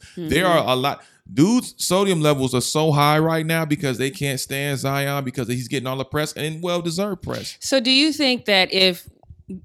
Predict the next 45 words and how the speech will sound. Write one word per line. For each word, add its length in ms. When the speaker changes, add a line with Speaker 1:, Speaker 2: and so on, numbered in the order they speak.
Speaker 1:
he 260
had 160
sat 240
out, 180
if 120
he 60
had 120
said, 200
"You 80
know 180
what? 220
No, 220
I'm 160
gonna 200
protect 440
my 160
asset, 540
which 180
is 100
me. 340
I'm 200
my 160
own 200
asset, 520
and 120
I'm 140
gonna 240
sit 180
out." 160
Do 80
you 60
think 240
that 160
would 100
have 100
reflected 540
negatively 880
in 140
the 140
N 100
B 80
A 140
draft 380
for 100
him? 260